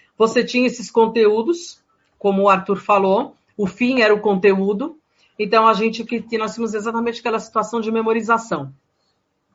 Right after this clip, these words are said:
E aí muita coisa ficava pra trás.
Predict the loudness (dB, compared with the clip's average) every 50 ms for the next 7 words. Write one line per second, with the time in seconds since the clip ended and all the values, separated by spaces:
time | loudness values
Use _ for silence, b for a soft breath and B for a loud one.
0 | b b b b b b b b b 0 4 4 6 6 6 4 4 2 4 2
1 | 0 2 2 2 2 2 -4 -2 0 0 2 2 2 0 0 -4 0 0 0 0
2 | 0 -2 -8 -16 -20 -20 _